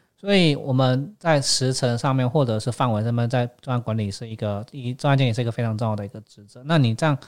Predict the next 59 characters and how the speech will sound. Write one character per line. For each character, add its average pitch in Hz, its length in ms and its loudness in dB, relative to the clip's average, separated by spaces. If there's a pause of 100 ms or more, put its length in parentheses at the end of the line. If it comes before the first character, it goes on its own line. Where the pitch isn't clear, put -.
(340)
经 196 180 2
历 180 140 4
过 160 180 0
这 147 140 0
一 143 60 0
些 135 180 -2
产 120 260 -4
品 107 200 -8
之 123 140 -18
后， 127 200 2
你 113 140 -4
会 180 140 0
觉 131 180 2
得 120 160 2
说， 123 340 2 (440)
好， 123 220 2
在 147 340 6
专 147 160 0
案 143 80 2
管 131 120 -2
理 113 40 -2
或 113 80 -2
P - 180 -8
M 117 120 -2
的 107 60 -4
部 110 200 -18
分， 113 260 -4
你 104 40 -6
觉 110 80 -12
得 110 40 -12
最 135 140 -2
重 123 180 0
要 117 80 0
的 107 140 -2
技 135 240 -4
能 104 200 -8
其 104 180 -20
实 104 60 -20
是 101 560 -20
会 139 120 0
有 110 100 2
哪 90 160 -8
一 90 60 -14
些？ - 220 -14
因 135 120 -2
为 143 80 6
像 139 140 4
其 - 80 -2
实 117 40 0
他 120 80 0
们 117 80 0
就 110 120 -4
是 113 160 -6
有 98 80 -18
一 92 60 -20
部 113 120 -20
分 107 140 -8
是 107 100 -16 (120)
泵 98 120 -8